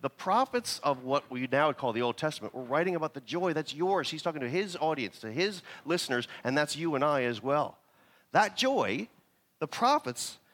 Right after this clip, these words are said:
that prophesied concerning that joy that was to be searched out and inquired, they inquired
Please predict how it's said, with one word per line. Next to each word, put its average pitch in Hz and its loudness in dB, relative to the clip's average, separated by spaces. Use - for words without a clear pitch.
that 135 0
prophesied 143 2
concerning 127 -2
that 131 0
joy 113 0
that 90 -4
was 113 -6
to - -10
be 110 -4
searched 156 -2
out 143 4
and 113 -2
inquired, 120 0
they 160 0
inquired 147 0